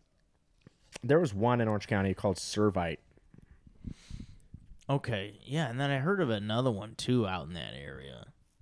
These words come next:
Speaker 1: Maybe.
Speaker 2: Maybe, but yeah. Yeah, I mean, yeah, I'm sure there's, there's a couple of those in Orange County. Yeah, 'cause there's a couple around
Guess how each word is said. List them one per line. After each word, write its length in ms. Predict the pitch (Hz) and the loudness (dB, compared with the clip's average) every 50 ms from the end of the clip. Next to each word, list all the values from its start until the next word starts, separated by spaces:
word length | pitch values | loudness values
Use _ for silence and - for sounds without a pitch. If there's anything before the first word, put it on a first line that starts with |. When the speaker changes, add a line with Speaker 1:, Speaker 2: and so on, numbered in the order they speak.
| _ _ _ _ _ _ _ _ - | _ _ _ _ _ _ _ _ -12
Speaker 1:
Maybe. 440 | - 87 110 113 98 82 78 80 - _ - | -6 -4 -2 -2 -2 -2 -4 -8 -10 _ -10
Speaker 2:
Maybe, 460 | 120 104 101 101 98 87 - - - _ - | -8 -6 -6 -6 -6 -8 -12 -16 -16 _ -12
but 240 | 95 95 90 - | -10 -10 -8 -6
yeah. 340 | 104 104 95 90 85 - - - - _ - | -6 -6 -6 -6 -8 -10 -12 -16 -16 _ 2
Yeah, 240 | - 185 208 190 180 | 6 8 8 10 10
I 60 | 190 | 8
mean, 200 | 196 185 151 165 | 8 6 6 8
yeah, 140 | 208 220 135 | 8 8 8
I'm 100 | 104 120 | 4 0
sure 200 | 120 - 151 180 | -2 -2 -2 0
there's, 320 | 175 120 95 - - - - - _ _ _ _ _ _ - | 0 0 -2 -2 -8 -8 -10 -14 _ _ _ _ _ _ -8
there's 180 | 123 113 104 101 | -8 -6 -6 -6
a 40 | - | -6
couple 260 | - - - - 95 | -4 -4 -4 -4 -2
of 40 | 95 | -4
those 180 | 95 98 101 | -2 -4 -4
in 80 | 107 104 | -4 -6
Orange 260 | 98 98 95 87 - | -6 -6 -8 -10 -12
County. 420 | - - 101 98 101 107 117 123 | -8 -6 -4 -2 -2 -2 0 2
Yeah, 140 | 143 143 117 | 4 4 2
'cause 160 | 95 110 117 120 | 2 0 -2 -2
there's 120 | 123 113 | 0 0
a 60 | 110 | -2
couple 320 | 110 - - 139 156 131 110 | -2 4 4 4 6 4 2
around 460 | 104 104 101 101 92 90 90 - - | 2 2 0 -2 -2 -4 -8 -10 -12